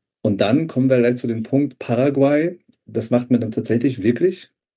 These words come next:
Sorgen um die deutsche Nationalmannschaft. Wenn du wieder einen Gegner hast, der sehr über die Körperlichkeit kommt,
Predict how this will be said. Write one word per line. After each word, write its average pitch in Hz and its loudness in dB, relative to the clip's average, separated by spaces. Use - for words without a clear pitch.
Sorgen 151 2
um 147 -2
die 143 0
deutsche 143 2
Nationalmannschaft. 139 2
Wenn 101 -2
du 95 -6
wieder 139 4
einen 147 0
Gegner 143 0
hast, 139 -2
der 104 4
sehr 104 2
über 147 4
die 139 -2
Körperlichkeit 123 -2
kommt, 120 0